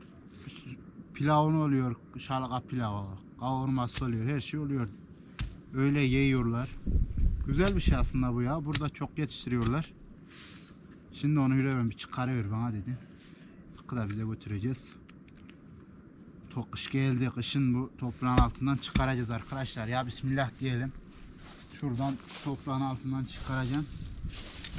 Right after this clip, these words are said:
Şuranın altında gömlü bu şalga. Bir çuval var arkadaşlar burada. Tam bir çuval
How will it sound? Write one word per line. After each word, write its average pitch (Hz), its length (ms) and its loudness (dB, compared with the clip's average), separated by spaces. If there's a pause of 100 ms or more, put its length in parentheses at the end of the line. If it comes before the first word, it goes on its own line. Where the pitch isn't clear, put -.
(1120)
Şuranın 139 260 -2
altında 143 640 -4 (120)
gömlü 139 400 0
bu 120 80 -2
şalga. 120 520 -4 (160)
Bir 170 120 -10
çuval 147 340 0
var 143 140 -2
arkadaşlar 123 520 -6
burada. 110 140 -8
Tam 135 220 -2
bir 165 120 -4
çuval 156 420 4